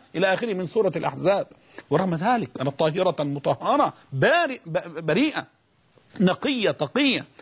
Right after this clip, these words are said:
إنما هذه ممكن تجي لك كده، ممكن تجي لك كشف شعرها، ممكن تجي لك عاملة في نفسها أعمال، حاطة مكياج وتبقى كذا والعياذ بالله جل وعلا. قلت لك: "أنا بفتي،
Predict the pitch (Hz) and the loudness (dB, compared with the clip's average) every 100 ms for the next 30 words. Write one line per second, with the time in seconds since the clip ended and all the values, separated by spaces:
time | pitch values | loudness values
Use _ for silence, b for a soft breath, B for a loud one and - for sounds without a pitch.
0 | B B - 196 226 233 320 247 156 - | B B 0 2 2 2 2 2 -2 -8
1 | 180 190 185 185 214 196 208 165 - - | -8 -6 -6 -4 -2 -2 -4 -8 -12 -4
2 | 196 - 220 214 226 220 - 190 175 208 | -2 0 2 4 4 0 -2 0 0 -2
3 | - b b b - 208 185 226 247 - | -4 b b b -2 -2 0 2 2 0
4 | 220 233 214 170 202 - 226 208 208 247 | -4 0 0 -2 -2 0 0 0 0 0
5 | 156 - 240 233 208 175 233 269 160 113 | 0 -2 -2 0 -2 -2 0 0 0 -4
6 | - B B - 170 302 226 262 214 175 | -16 B B -4 -2 0 0 2 2 2
7 | 196 233 185 190 202 170 180 175 160 185 | 2 2 2 2 2 2 0 0 -2 -2
8 | 185 180 240 - - | 0 2 2 -2 -16